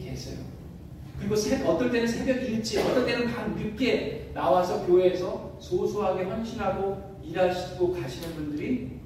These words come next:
계십니다. 여러분, 오늘만 해도요, 제가 오늘 주일 예배를 오는데 좀, "어, 오늘 주일 예배를 친교실에서 해야 되는데 나는 손 하나 까딱 안 했는데 어떻게 됐나?" 그리고 와봤는데 "할렐루야." 이렇게 됐어요. 그 누군가가 한 거예요.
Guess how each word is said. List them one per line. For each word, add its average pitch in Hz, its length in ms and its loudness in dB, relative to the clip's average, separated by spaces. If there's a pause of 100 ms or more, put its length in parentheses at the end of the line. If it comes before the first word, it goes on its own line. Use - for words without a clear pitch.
계십니다. - 480 -4 (720)
여러분, 240 260 4
오늘만 254 480 6
해도요, - 320 -4
제가 - 500 0
오늘 214 220 0
주일 208 280 -2
예배를 175 360 4
오는데 175 240 0
좀, - 340 -6 (280)
"어, 139 240 -8
오늘 165 260 -4
주일 175 360 -4
예배를 151 220 -2
친교실에서 226 600 -2
해야 139 80 -2
되는데 127 260 2
나는 - 220 -2
손 - 160 -4
하나 - 200 -4
까딱 - 280 -4
안 151 80 -4
했는데 151 260 -4
어떻게 143 460 -6 (260)
됐나?" 180 300 0
그리고 165 160 0
와봤는데 185 640 2
"할렐루야." 190 680 2 (880)
이렇게 165 280 -2
됐어요. 127 280 -6 (760)
그 220 60 -4
누군가가 214 640 4
한 226 100 -2
거예요. - 460 -2